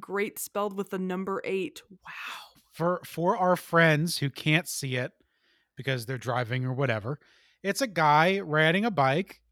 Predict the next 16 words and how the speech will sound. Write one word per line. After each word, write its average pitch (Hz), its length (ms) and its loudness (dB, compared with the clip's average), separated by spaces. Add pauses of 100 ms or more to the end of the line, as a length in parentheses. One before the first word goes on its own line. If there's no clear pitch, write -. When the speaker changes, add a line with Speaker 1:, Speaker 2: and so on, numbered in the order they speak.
(120)
Speaker 2:
He's 180 220 -12
wearing 165 280 0
bicycle 151 500 -2
shorts, 196 480 -8 (300)
but 269 100 -4
he's 208 120 2
also 180 320 4
wearing, 160 500 6
like, 139 340 -2 (120)
uh, 135 440 -2
Speaker 1:
A - 60 -8
Ron 233 360 2
Weasley 226 400 0
wig. 170 500 -4 (680)
Speaker 2:
a 170 80 -4
Ron, 196 340 -4